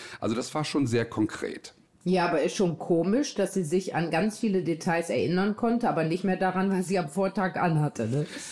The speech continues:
Speaker 1: Ja, das stimmt schon. Aber auch diese Erinnerungen, sag mal, die sind auch immer sehr vielfältig bei den Zeugen.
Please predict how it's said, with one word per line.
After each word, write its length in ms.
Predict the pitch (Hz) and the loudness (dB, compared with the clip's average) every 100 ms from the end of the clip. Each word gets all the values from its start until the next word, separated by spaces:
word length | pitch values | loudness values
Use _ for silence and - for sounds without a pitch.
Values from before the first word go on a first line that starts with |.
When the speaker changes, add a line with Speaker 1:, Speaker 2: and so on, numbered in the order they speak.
| - | -6
Speaker 1:
Ja, 260 | 87 90 101 | -2 0 0
das 160 | 87 | 0
stimmt 220 | - 90 - | -2 -4 -2
schon. 320 | 92 85 76 | 0 0 0
Aber 280 | 85 90 87 | 0 2 0
auch 140 | 92 | -2
diese 560 | - 98 95 90 87 - | -2 0 2 2 0 -2
Erinnerungen, 720 | - 87 104 113 101 104 107 | -6 0 2 2 2 2 2
sag 180 | 95 98 | 2 2
mal, 160 | 98 92 | 2 0
die 80 | 87 | 0
sind 240 | 104 - | -2 0
auch 160 | 98 - | -2 0
immer 240 | 107 98 | 0 0
sehr 180 | 90 92 | 0 -2
vielfältig 800 | - 113 127 - 110 110 107 95 | -2 -4 -4 -2 0 0 -2 -2
bei 120 | 101 | 0
den 140 | 95 | 0
Zeugen. 500 | 92 101 98 98 98 | 0 2 2 2 0